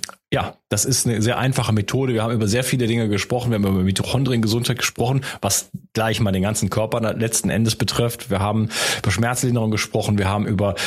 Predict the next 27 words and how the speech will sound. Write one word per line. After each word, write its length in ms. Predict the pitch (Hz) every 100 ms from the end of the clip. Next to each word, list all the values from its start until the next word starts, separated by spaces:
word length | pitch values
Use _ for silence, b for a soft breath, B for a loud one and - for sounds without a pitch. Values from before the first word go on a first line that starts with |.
| B -
Gewebegeneration 1000 | 107 95 135 135 117 107 110 - 107 107
gesprochen. 480 | 98 - 101 - 98
Wir 160 | 120
haben 140 | 85 208
über 160 | -
Entzündungen 720 | - - - 143 139 120 110 110 B
gesprochen. 540 | - 107 - 95 - 92
Wir 120 | 92
haben 240 | 101 98 98
über 360 | 95 85 82
Haut- 300 | 110 127 123
und 60 | 92
Kollagenbildung, 680 | 98 90 104 131 110 104 95
also 160 | 87
Bindegewebe 640 | 92 143 135 110 104 98 92
gesprochen. 600 | 92 - 104 95 98 92 B B 92
Regeneration 600 | 117 107 101 98 - 131
nach 140 | 120 101
Sport 380 | - 123 123 117
haben 140 | 117
wir 80 | 104
noch 320 | - 113 104
nicht 160 | 120 -
so 80 |
ganz 220 | 110 107 98
angesprochen. 720 | 107 107 - - 98 101 107
Schilddrüsengesundheit. 1200 | - 139 135 - 113 101 98 92 104 104 98